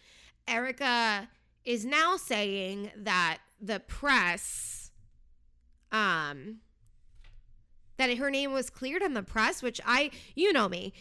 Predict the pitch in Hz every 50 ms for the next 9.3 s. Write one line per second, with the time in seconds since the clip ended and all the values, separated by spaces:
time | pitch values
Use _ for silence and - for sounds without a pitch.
0 | - - - - 359 - - 349 285 254 196 214 208 - 202 190 190 180 - -
1 | - 285 311 320 302 285 269 262 262 269 262 247 254 254 240 240 220 - - 233
2 | 220 214 - - 202 190 185 185 - - - _ _ - 226 226 226 220 220 214
3 | 196 190 190 - - 220 214 190 180 165 175 190 190 196 208 220 220 214 208 202
4 | 190 190 202 202 208 196 - - - - - - - - - - - - - -
5 | - 247 254 285 311 311 330 277 277 254 240 240 233 233 247 262 269 254 - -
6 | - - - 254 240 226 214 208 202 196 190 - - - - - - 220 226 254
7 | 269 285 285 294 302 311 311 302 269 277 277 285 294 302 311 285 - 262 226 208
8 | 202 202 202 208 202 - - _ _ _ _ - - 302 302 311 311 302 262 240
9 | 233 233 226 240 254